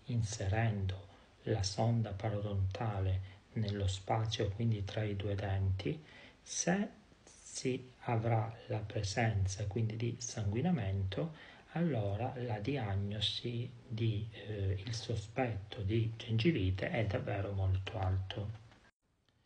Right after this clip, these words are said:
Per cui il principale strumento che permette di effettuare la diagnosi è il bleeding of Broping, ovvero il sanguinamento al sondaggio.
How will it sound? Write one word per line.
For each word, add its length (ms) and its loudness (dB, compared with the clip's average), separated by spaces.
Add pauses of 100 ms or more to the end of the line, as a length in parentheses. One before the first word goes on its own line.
(420)
Per 220 -6
cui 580 -4 (100)
il 180 -4
principale 680 0
strumento 920 0
che 140 -2
permette 640 0
di 100 2
effettuare 600 2
la 140 2
diagnosi 720 2 (340)
è 120 -4
il 720 0
bleeding 960 6
of 520 0 (100)
Broping, 1000 0 (500)
ovvero 720 2
il 320 4
sanguinamento 1120 0
al 320 -2
sondaggio. 1000 0